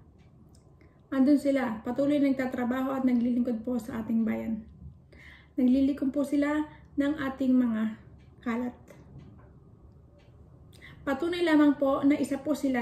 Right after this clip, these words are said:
sa mahalagang tao dito po sa ating lipunan. Sobrang halaga ng mga may propesyon gaya ng doktor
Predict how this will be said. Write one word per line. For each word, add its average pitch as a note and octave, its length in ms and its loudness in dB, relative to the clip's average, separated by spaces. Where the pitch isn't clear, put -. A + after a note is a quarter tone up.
sa - 80 -6
mahalagang A#3+ 720 2
tao A#3+ 240 -2
dito A3 240 -4
po G#3+ 320 -10
sa A3+ 480 -6
ating A3+ 640 -4
lipunan. A#3+ 560 -2
Sobrang D4+ 640 4
halaga C4 640 0
ng C4+ 240 2
mga B3+ 320 4
may C4 200 2
propesyon B3 760 0
gaya B3 300 2
ng B3 180 6
doktor D4 680 -2